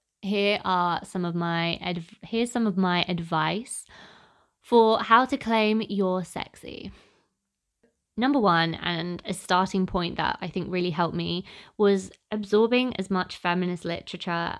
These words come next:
and ideas as possible. So exposing yourself to sex positivity, um, media, whether that's podcast or zines or,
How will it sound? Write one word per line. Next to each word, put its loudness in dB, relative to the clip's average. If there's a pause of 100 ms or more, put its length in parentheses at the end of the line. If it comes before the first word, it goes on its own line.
(140)
and -2
ideas -2
as -6
possible. -6 (340)
So 2
exposing 2
yourself 2 (120)
to 0
sex -6
positivity, -2
um, -2 (680)
media, 4
whether 0
that's -4
podcast -2
or -2
zines -2
or, -2